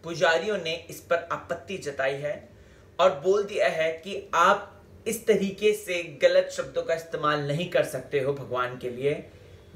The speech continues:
Zomato माफी मांगो, ऋतिक रोशन माफी मांगो। और, अ, you know, अ, ये, ये जो लाइन है, महाकालेश्वर से मंगाया,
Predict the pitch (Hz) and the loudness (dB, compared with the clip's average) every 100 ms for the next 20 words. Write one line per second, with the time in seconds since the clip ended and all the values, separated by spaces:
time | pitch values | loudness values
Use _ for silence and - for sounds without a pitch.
0 | 127 165 165 180 208 220 196 147 135 175 | -6 0 2 2 4 4 4 -2 -4 -4
1 | 180 175 185 220 247 - - - - - | 0 0 4 4 4 -2 -20 -20 -20 -8
2 | 139 151 220 208 196 190 220 220 - - | -4 -2 -2 4 4 4 0 -2 -8 -16
3 | 117 135 139 147 123 107 - - - - | -6 -6 -6 -10 -10 -10 -10 -14 -16 -20
4 | - - - - - - - - - - | -20 -20 -20 -20 -20 -20 -20 -20 -20 -2
5 | 175 214 - - 151 151 147 147 147 - | 2 2 2 0 4 6 6 4 2 -2
6 | - - - - - 175 247 - - 147 | -8 -20 -20 -20 -6 -2 -2 -4 -6 0
7 | 143 139 160 185 175 170 175 170 147 175 | 0 0 -2 -2 -4 -8 -6 0 0 0
8 | 160 135 - - - - - - - - | -4 -8 -8 -16 -20 -20 -20 -20 -20 -20
9 | - - - - - - 156 156 165 185 | -20 -20 -20 -20 -20 -20 -12 -8 -2 0
10 | 180 170 170 - 170 170 175 175 160 - | 2 2 -2 2 2 2 0 -2 -4 -8
11 | 139 135 127 117 104 | -8 -2 0 0 -4